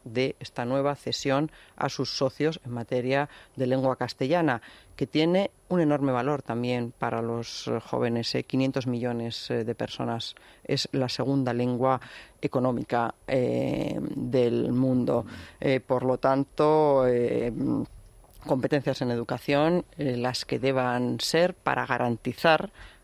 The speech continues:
que nuestros jóvenes están bien col-, cualificados y pueden afrontar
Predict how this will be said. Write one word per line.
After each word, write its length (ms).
que 120
nuestros 300
jóvenes 420
están 280
bien 140
col-, 300
cualificados 640
y 40
pueden 300
afrontar 600